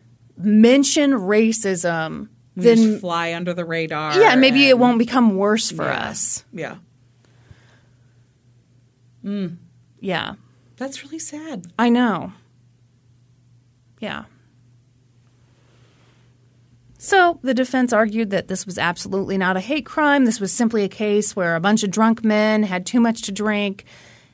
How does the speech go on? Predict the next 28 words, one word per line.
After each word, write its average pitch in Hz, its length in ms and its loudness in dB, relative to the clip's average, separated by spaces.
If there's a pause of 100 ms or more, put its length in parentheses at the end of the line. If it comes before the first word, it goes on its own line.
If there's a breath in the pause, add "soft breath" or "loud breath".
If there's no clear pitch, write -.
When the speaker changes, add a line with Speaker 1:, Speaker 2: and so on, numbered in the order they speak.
(180 soft breath)
Speaker 1:
and 247 160 0
things 320 220 0
got - 180 -2
tragically 269 500 -2
out 180 120 0
of 170 80 -10
hand. - 420 -18 (1400 soft breath)
Ronald 285 560 2
testified 247 640 -2
in 220 100 -2
his 175 160 -4
own 170 140 -4
defense, 185 760 -6 (460 soft breath)
but 233 140 -4
he 254 120 -4
did 262 200 -8
not 302 380 -2
do 302 160 -2
great 285 380 -2
on 214 160 0
the 233 80 2
stand 240 560 -2
because 240 420 -6
his 262 200 -4
memory 208 580 0
was 175 200 -8
so 214 720 -2
bad. 185 720 -8